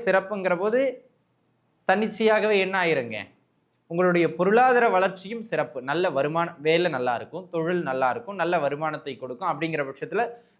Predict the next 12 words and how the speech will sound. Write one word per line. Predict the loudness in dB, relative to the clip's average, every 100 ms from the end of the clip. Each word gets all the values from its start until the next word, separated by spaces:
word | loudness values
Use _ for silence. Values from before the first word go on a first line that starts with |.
| 0
கையில | 4 4 4
நல்ல | 2 2
வருமான | 2 0 0 0 -2
ஓட்டம் | -6 -8 -8
வரும். | -4
ஆக, | 2 2 2
உங்களுடைய | 0 -2 -4 -6 -4
பொருளாதார | -2 2 4 4 2 0
செழிப்பு | -4 -2 -2 -2 -6 -6 -6
நல்ல | -4 -2 -4
முறையில் | -4 -8 -8 -6
வளரும். | -6 -6 -10